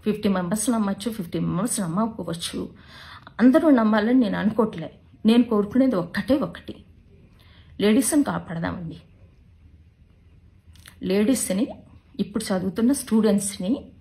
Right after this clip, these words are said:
ఇప్పుడు నారాయణలో చదువుతున్న స్టూడెంట్స్ని, అక్కడ వర్క్ చేస్తున్న లేడీస్ని కాపాడదామండి. వాళ్ళు పాపం బయటికి చెప్పుకోలేరు స్టూడెంట్స్,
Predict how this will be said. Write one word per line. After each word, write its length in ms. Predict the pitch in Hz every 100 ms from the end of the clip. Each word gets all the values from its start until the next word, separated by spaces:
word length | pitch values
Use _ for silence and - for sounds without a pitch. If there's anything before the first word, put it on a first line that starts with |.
| -
ఇప్పుడు 200 | - 196
నారాయణలో 500 | 180 185 214 226 220
చదువుతున్న 440 | 196 175 170 196
స్టూడెంట్స్ని, 920 | 220 - 190 214 190 - - 202 254 - - _ _ - - - -
అక్కడ 200 | 214 269
వర్క్ 380 | 240 196 202 262
చేస్తున్న 320 | 262 - 247
లేడీస్ని 880 | 247 190 208 220 - - 170 233 - - - _ _ _ -
కాపాడదామండి. 840 | 233 240 311 247 175 165 170 165 - - - - - - -
వాళ్ళు 180 | 214 214
పాపం 300 | 214 202 202
బయటికి 300 | 196 226 285
చెప్పుకోలేరు 640 | - 208 285 320 196 170
స్టూడెంట్స్, 640 | 180 - 233 254 170 -